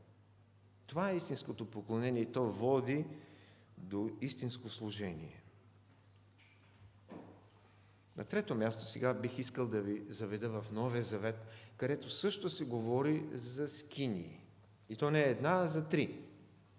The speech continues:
Преди около месец и половина ние чествахме празникът Преображение.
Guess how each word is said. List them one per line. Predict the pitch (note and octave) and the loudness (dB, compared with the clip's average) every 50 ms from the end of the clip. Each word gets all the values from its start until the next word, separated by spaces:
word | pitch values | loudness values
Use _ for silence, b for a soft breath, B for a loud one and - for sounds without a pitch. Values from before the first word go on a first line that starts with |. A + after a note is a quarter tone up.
| - - - - - - - - - - - - - - - - - B B B B B B | -20 -20 -20 -20 -20 -20 -20 -20 -20 -20 -20 -20 -20 -20 -20 -20 -20 B B B B B B
Преди | - A#2+ C#3+ C#3 E3 F3 | -2 0 0 4 4 4
около | D3+ B2 - - B2+ B2 A#2 A2+ G#2+ | 4 4 2 2 2 4 4 4 4
месец | A2 C3 D3+ D3+ - - - - A2+ | 4 4 2 2 0 -6 -8 -8 -8
и | |
половина | G2+ - - A2 G#2+ G#2+ A#2 D#3 F3+ E3 D3 C3 | -8 -6 -4 -4 -2 0 2 2 2 4 2 2
ние | B2 B2 B2 A#2 B2 | 2 2 0 0 0
чествахме | B2 B2 A#2 A#2 - A2 G#2 - - G#2+ G#2+ G#2+ | -2 -2 -2 -2 -4 -6 -6 -4 -2 -2 -2 -2
празникът | G#2 - A2 A2+ G#2+ F#2+ G2 F#2 - - G#2 - | -2 0 0 0 2 0 -4 -6 -4 -4 -6 -6
Преображение. | - - G2+ G#2 G2 F#2 G2 G#2 G#2 G2+ A#2+ A2+ G2+ F#2 E2+ D#2+ | -4 -2 0 0 0 2 0 -2 -2 0 0 0 0 0 -4 -6